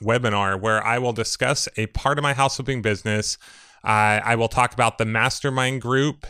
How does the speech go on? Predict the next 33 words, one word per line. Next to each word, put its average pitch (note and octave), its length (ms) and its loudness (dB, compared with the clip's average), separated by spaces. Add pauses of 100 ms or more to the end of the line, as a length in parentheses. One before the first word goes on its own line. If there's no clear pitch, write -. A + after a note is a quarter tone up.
(140)
that A2 580 0
we A2 220 -4
have G#2+ 240 -2
going A2 240 0
on, A#2+ 300 0 (340)
which - 420 0
we A#2+ 140 2
will A#2 120 2
also C#3+ 360 0
be C3 420 0 (200)
launching C#3 500 -2
our B2 220 2
beta C3+ 760 2 (140)
program, A2 680 2 (300)
Fail E3 300 2
Forward D3+ 320 2
Fast C3+ 560 0
beta D3 260 0
coaching C3+ 380 -4
program A#2+ 480 0 (340)
next B2 640 0
week, A#2+ 380 -2
which A2+ 180 -2
I'm A#2 140 2
including C#3 500 -2
for B2+ 260 0
free B2+ 680 0 (360)
as A#2 220 2
a A#2 40 -2
part B2+ 340 4
of A2 160 0
the A#2 420 0
mastermind, G#2+ 1120 -2